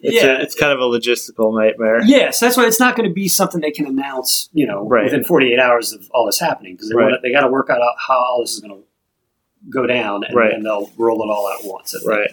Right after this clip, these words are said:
Speaker 1: How long do you think it'll, I'm sure they're working feverishly on this, but how long do you think it'll take till they sort of,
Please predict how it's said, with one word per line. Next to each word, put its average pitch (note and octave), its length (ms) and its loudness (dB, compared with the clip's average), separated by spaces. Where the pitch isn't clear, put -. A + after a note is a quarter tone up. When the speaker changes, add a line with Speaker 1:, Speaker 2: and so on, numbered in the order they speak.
Speaker 1:
How D#3 120 2
long E3 220 -2
do C#3 60 -2
you B2 240 2
think A#2+ 280 0
it'll, A2 280 2
I'm A#2+ 180 0
sure B2 220 0
they're A#2 120 4
working A2+ 380 0
feverishly A2+ 640 2
on G#2+ 140 2
this, G#2+ 160 -6
but A2+ 200 2
how A2 480 0
long A2 360 0
do G2+ 80 -18
you G2+ 80 -14
think A2 180 -2
it'll G2+ 160 -2
take A2 300 -2
till G#2+ 200 -2
they G2+ 160 0
sort G2+ 280 -2
of, - 340 -8